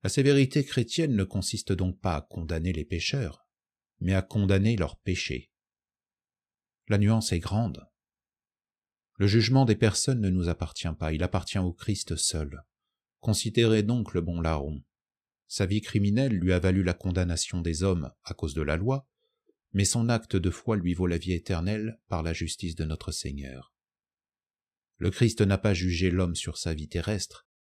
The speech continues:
mais à son acte de foi. Il avait pourtant à ses côtés deux hommes qui ont été aveugles à la fois toute leur vie durant.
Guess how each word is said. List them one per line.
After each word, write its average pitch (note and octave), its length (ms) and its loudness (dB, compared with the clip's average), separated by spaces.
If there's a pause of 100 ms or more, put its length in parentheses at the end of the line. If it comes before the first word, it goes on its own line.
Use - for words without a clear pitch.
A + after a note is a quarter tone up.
(120)
mais F#2+ 120 0
à G2 60 2
son G2 240 -2
acte G2 260 -4
de D#2 160 -4
foi. - 420 -10 (840)
Il F#2+ 120 4
avait A2 160 8
pourtant A#2 300 2
à G#2+ 60 6
ses G#2 180 2
côtés A2 260 2
deux G#2+ 300 6
hommes G#2+ 240 4
qui - 200 -4
ont F2+ 100 0
été F2 260 -2
aveugles F#2 380 0
à D#2+ 60 0
la E2 120 0
fois - 440 -2 (100)
toute - 220 -4
leur F2 140 0
vie E2+ 140 -8
durant. C#2 420 -8